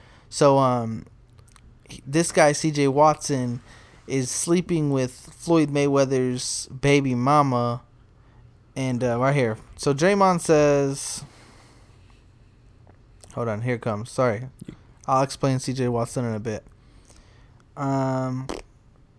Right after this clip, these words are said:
so McGregor has that video with the, uh, Warriors, or the picture with the Warriors jersey.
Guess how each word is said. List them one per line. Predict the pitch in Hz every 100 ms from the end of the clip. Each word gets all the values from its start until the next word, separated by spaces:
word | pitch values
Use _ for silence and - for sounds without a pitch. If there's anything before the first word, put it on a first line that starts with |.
| _ _ _ _ _ _ _ _ - _ _ - - - -
so | - 156
McGregor | 156 147 165 165 165
has | 160 156
that | 147
video | 135 143 147 147 143
with | 139 139
the, | 143 135
uh, | 135
Warriors, | 131 131 131 127 -
or | 143 139
the | 127
picture | 156 139 151
with | 143
the | 139
Warriors | 131 131 131 131
jersey. | 139 131 131 127 131